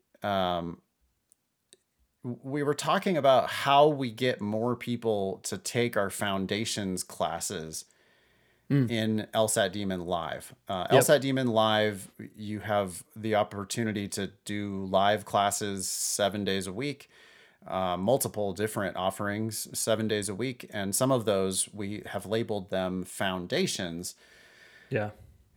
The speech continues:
Speaker 1: Uh, and we've noticed that, uh,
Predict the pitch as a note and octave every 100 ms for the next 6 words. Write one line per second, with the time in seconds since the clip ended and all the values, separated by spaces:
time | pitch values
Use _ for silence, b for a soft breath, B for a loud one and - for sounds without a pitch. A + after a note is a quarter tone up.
0 | B B - C3+ A#2+ A#2+ - C3+ C3 B2
1 | A#2+ D3 D3 C#3 C#3+ E3 F3+ D#3 B2 -
2 | D3 C3+ B2 - A2+ G#2+